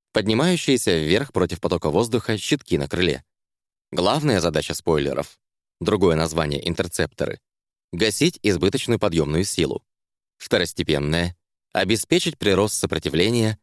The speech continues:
и помогать торможению самолёта. Кроме этого, спойлеры участвуют в управлении самолётом по крену. Чуть раньше, чем обычно, дал команду на выпуск шасси.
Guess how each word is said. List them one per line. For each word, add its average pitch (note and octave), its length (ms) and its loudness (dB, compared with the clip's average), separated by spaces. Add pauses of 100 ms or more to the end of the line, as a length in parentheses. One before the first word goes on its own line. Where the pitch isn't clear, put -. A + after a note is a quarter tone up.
(160)
и - 120 0
помогать G#2 420 0
торможению D#2+ 520 0
самолёта. C#2 540 -6 (760)
Кроме E2 320 0
этого, A2+ 340 -2 (260)
спойлеры F3 500 2
участвуют F#2 500 0
в F#2+ 40 -2
управлении F2+ 480 0
самолётом D2 480 -4
по E2 120 -6
крену. C2+ 420 -6 (1900)
Чуть G#3+ 300 2
раньше, C#3+ 320 2
чем F#2 180 2
обычно, G#2 480 2
дал B2+ 260 0
команду F#2+ 400 0
на E2 120 2
выпуск E2+ 320 -2
шасси. - 480 -2